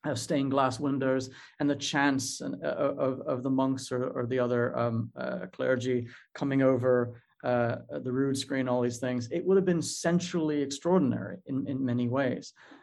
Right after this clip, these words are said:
And so, um, anyway, I, I, I've been curious about how that,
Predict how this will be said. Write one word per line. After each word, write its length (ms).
And 160
so, 460
um, 460
anyway, 320
I, 140
I, 560
I've 180
been 160
curious 360
about 200
how 180
that, 160